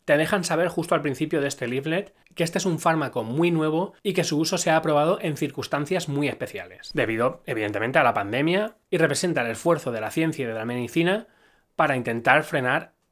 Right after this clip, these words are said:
esta pandemia que ya arrastramos durante casi un año. En realidad, durante más de un año. Me han tomado la temperatura justo antes de entrar y estaba todo correcto. Me han pinchado y luego me han hecho sentarme unos quince minutos en una sala que tienen donde te tienen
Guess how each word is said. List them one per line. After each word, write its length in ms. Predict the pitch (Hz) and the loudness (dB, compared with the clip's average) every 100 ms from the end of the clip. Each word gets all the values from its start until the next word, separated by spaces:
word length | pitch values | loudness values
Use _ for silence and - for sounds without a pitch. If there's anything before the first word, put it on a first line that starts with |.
| - | -8
esta 260 | - - | -4 0
pandemia 600 | 120 117 117 127 147 202 - _ _ _ _ _ _ | 0 0 -2 -2 -2 -2 -8 _ _ _ _ _ _
que 160 | - 120 | -4 2
ya 120 | 123 | 4
arrastramos 460 | 120 - 127 147 | 2 0 -2 0
durante 280 | 143 120 104 | 0 -2 -2
casi 260 | 120 113 127 | 0 0 -2
un 100 | 110 | -6
año. 280 | 98 95 - _ _ - | -8 -12 -20 _ _ -10
En 100 | 123 | -2
realidad, 260 | 117 123 151 | 2 6 6
durante 260 | 139 117 | 6 4
más 120 | 120 | 2
de 60 | 101 | 2
un 80 | 110 | -2
año. 240 | 104 98 _ _ | -6 -8 _ _
Me 120 | 156 | 2
han 100 | 170 | 4
tomado 240 | 175 165 156 | 4 4 4
la 140 | 147 | 2
temperatura 520 | 127 127 120 120 226 | 0 0 2 4 2
justo 300 | - 170 165 | 2 -2 -2
antes 220 | 143 135 | 0 0
de 40 | 120 | -2
entrar 300 | 113 143 170 | 0 2 2
y 60 | |
estaba 260 | 143 143 123 | 0 0 -2
todo 220 | 120 117 | 0 -2
correcto. 580 | 117 135 156 - 202 202 _ _ _ - | -2 -2 -2 0 0 -2 _ _ _ -4
Me 80 | |
han 100 | 110 | -4
pinchado 600 | 107 101 - 180 208 214 - - _ | -2 -6 2 4 4 2 -6 -20 _
y 80 | 143 | 0
luego 180 | 143 151 | 2 2
me 80 | 147 | 0
han 80 | |
hecho 140 | 151 151 | -2 -4
sentarme 720 | 147 135 160 175 175 180 - | -6 2 2 4 0 -4 -6
unos 220 | - 139 - | -6 -6 -2
quince 240 | 156 151 | -2 -2
minutos 540 | 139 151 156 185 185 - | -2 -4 -2 -4 -4 -8
en 120 | 123 | -6
una 140 | 131 | -2
sala 260 | 131 147 139 | 0 0 0
que 100 | 131 | 0
tienen 340 | 143 165 185 - - | -2 -2 -4 -8 -8
donde 260 | 107 101 | -6 -6
te 160 | 98 101 | -8 -8
tienen 420 | 113 113 120 | -4 -4 -4